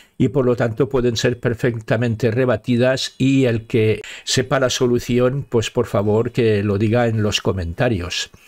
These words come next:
Quizá me dejo algo por el camino y, y quizás sí que Ardour, eh, podría funcionar perfectamente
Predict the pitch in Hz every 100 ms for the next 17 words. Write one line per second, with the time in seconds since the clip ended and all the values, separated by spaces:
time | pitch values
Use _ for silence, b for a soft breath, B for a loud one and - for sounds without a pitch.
0 | B B B - 123 113 131 147 135 127
1 | - 120 123 123 127 117 110 104 110 131
2 | 117 131 151 - - 120 110 - - 110
3 | 123 - 147 - 135 147 127 120 120 117
4 | 135 135 120 143 165 147 113 110 117 107
5 | 120 123 - 117 98 120 123 113 104 -
6 | 107 113 110 120 113 - 90